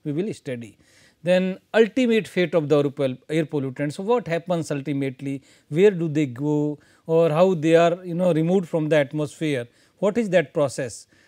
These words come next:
And what are, <clears throat> you know, other atmospheric constituents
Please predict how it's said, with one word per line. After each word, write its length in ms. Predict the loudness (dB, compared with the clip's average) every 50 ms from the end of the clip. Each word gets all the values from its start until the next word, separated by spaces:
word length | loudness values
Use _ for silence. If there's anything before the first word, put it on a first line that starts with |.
| _ _ -6
And 160 | -4 -2 2
what 220 | 2 2 2 4
are, 240 | 4 4 4 4 2 -2 -4
<clears throat> 20 | -4 -2 0 0
you 80 | 0 2
know, 120 | 2 2
other 200 | 4 6 6 4
atmospheric 520 | 4 2 0 -4 -8 -8 -6 -6 -8 -6 -4
constituents 720 | -4 -4 -4 -6 -8 -8 -6 -2 -2 0 -2 -2 -6 -10